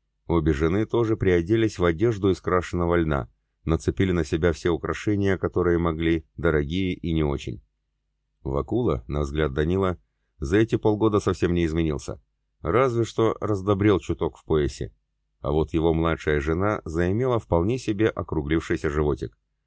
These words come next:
Это было, конечно, тайной, но к этому почти наверняка приложил, хм,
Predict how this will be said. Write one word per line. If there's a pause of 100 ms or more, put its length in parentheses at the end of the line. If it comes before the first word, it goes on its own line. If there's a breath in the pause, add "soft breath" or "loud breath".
(440)
Это
было,
конечно,
тайной, (380)
но
к
этому
почти
наверняка
приложил,
хм,